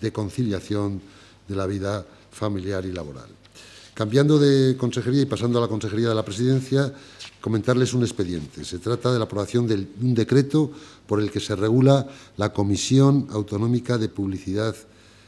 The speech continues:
Institucional. Lo recuerdan ustedes, el, el apartado treinta del artículo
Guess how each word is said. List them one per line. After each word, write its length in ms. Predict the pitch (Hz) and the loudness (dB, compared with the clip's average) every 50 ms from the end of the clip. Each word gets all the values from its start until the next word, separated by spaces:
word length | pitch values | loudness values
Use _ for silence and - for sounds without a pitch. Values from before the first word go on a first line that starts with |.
| - _ - - _ _ _ - | -20 _ -20 -20 _ _ _ -8
Institucional. 800 | 117 113 98 - - 104 92 - 92 90 85 85 73 65 69 65 - - _ _ _ - _ _ _ _ _ | -6 -6 -6 -4 -4 -4 -4 -4 -6 -6 -6 -6 -8 -10 -14 -18 -20 -20 _ _ _ -20 _ _ _ _ _
Lo 120 | - 87 92 | -12 -10 -8
recuerdan 420 | 95 95 - 123 120 113 113 110 | -8 -4 -2 0 2 2 2 0
ustedes, 520 | 110 95 - - 135 135 147 151 147 - 110 | -2 -2 0 2 2 4 4 2 2 0 -2
el, 220 | 104 95 90 95 | -2 -2 -4 -6
el 120 | 85 98 101 | -6 -8 -8
apartado 500 | 95 - 95 92 - - 117 113 110 104 | -8 -8 -8 -6 -2 0 2 2 2 2
treinta 400 | - 120 135 139 135 135 110 98 | 4 4 4 4 4 2 0 -2
del 120 | 95 92 | -2 -2
artículo 920 | 92 90 - - 101 - - 104 101 101 101 98 98 98 95 92 92 90 | -4 -6 -6 -10 -12 -6 -4 -2 0 0 0 0 0 0 0 -2 -2 -4